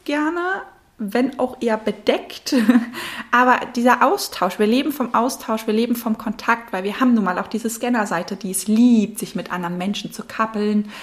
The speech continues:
ähm, sich energetisch zu verbinden bedeutet kappeln. Falls dir das gerade nicht sagt, habe ich eine extra Podcast-Folge gemacht, warum das so eine typische Multihelden-Eigenschaft ist. Gerne mal reinschauen. Kappeln, C O U P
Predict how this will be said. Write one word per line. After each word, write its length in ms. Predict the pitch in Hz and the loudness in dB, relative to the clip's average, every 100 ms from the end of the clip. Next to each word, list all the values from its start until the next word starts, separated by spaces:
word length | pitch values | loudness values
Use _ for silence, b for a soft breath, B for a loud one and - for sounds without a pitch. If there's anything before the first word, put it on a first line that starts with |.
| B B B | B B B
ähm, 380 | 196 180 185 180 180 - | -6 -2 -2 -4 -6 -10
sich 200 | 190 202 | -6 -4
energetisch 560 | 190 185 208 - - - - | -4 -4 -6 -6 -12 -12 -18
zu 120 | - | -8
verbinden 380 | 190 254 254 240 | 2 4 4 4
bedeutet 380 | 226 208 208 | 2 0 0
kappeln. 540 | - 208 196 202 202 - - | -6 -4 -2 -2 -4 -8 -12
Falls 300 | 208 180 - | -8 -8 -6
dir 100 | 196 | -8
das 180 | 190 - | -8 -6
gerade 240 | - 180 | -6 -4
nicht 260 | 185 185 - | -4 -6 -4
sagt, 320 | 170 175 - | -2 -2 -8
habe 100 | 202 | -14
ich 80 | - | -10
eine 80 | - | -10
extra 220 | - - | -10 -12
Podcast-Folge 800 | - 247 - 196 - 208 202 196 | -10 -10 -8 -8 -4 -2 -2 -2
gemacht, 440 | 190 190 196 - B B B _ | 0 0 -2 -12 B B B _
warum 320 | 185 185 196 | -8 -4 -4
das 140 | 196 - | -4 -6
so 80 | |
eine 100 | 180 | -8
typische 380 | 175 196 202 202 | -6 -6 -4 0
Multihelden-Eigenschaft 1160 | 190 220 285 262 233 233 220 208 214 - 196 - | 6 8 8 6 4 2 2 0 0 0 -4 -4
ist. 260 | 190 - B B B - | -6 -8 B B B -10
Gerne 240 | 190 190 | -4 -2
mal 140 | 190 190 | -2 -2
reinschauen. 640 | 185 190 - 180 190 196 - B B B _ | -4 -4 -2 0 0 0 -4 B B B _
Kappeln, 420 | - 196 190 190 - | -4 -2 -2 -2 -8
C 320 | - 214 202 196 | -4 -2 0 2
O 180 | 196 190 | 0 2
U 260 | 202 196 196 | 0 0 -2
P 420 | - 196 190 190 | -6 -4 0 -2